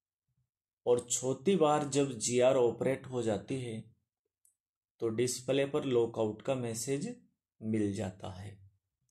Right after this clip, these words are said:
अब पहले हमारे को क्या करना है कि जब जीआर लॉकआउट हो जाती है हमारी, तो जीआर लॉकआउट से हमारे को बाहर आना पड़ेगा।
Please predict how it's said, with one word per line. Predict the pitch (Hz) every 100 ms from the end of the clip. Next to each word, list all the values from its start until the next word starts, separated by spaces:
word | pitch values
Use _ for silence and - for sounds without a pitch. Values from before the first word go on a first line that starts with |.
| _ _ _ _ _ _ _ _ _ _ _
अब | 160 175 -
पहले | 185 170 196
हमारे | 208 165 165 185
को | 180 180
क्या | 170 160
करना | 147 127 127
है | 135
कि | 143 185 156
जब | 147 151
जीआर | 123 123 131 127 131
लॉकआउट | 123 120 120 120 120
हो | 127 120
जाती | 110 107 - 127
है | 123
हमारी, | 120 117 113 117 117 - _ _ _ _ -
तो | 123
जीआर | 113 123 117 120
लॉकआउट | 117 113 123 117 113
से | - 127
हमारे | 117 113 117
को | 117 120
बाहर | 113 110 117
आना | 117 113 110
पड़ेगा। | 113 110 113 110